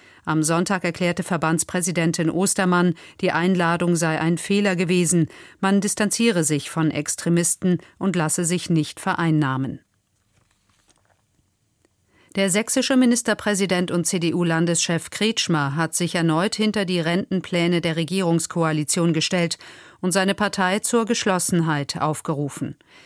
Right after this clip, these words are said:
Kretschmer sagte im Deutschlandfunk, es sei richtig und wichtig gewesen, dass die jungen Abgeordneten der Union eine Diskussion über die Zukunft der Rente in Gang gebracht hätten. Nun sei es wichtig, das Rentenpaket zu beschließen.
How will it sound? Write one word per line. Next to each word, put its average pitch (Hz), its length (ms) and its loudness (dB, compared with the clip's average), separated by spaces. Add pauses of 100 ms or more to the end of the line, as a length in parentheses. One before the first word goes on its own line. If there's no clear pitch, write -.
(260)
Kretschmer 180 440 0
sagte 170 320 0
im 165 140 2
Deutschlandfunk, 175 800 0 (320)
es 165 120 -2
sei 160 180 0
richtig 185 440 -2
und 165 140 0
wichtig 196 320 -2
gewesen, 156 500 0
dass 147 180 -2
die 165 140 -4
jungen 175 300 2
Abgeordneten 175 840 -2
der 170 180 0
Union 170 480 2
eine 165 240 0
Diskussion 196 800 0
über 151 260 -2
die 151 140 -2
Zukunft 175 580 -4
der 156 160 -2
Rente 156 240 -2
in 156 140 0
Gang 156 180 0
gebracht 151 440 -4
hätten. 151 340 -6 (500)
Nun 220 260 4
sei 202 200 2
es - 160 -2
wichtig, 180 320 -2
das - 220 -2
Rentenpaket 180 680 -2
zu 180 140 -2
beschließen. 180 600 -2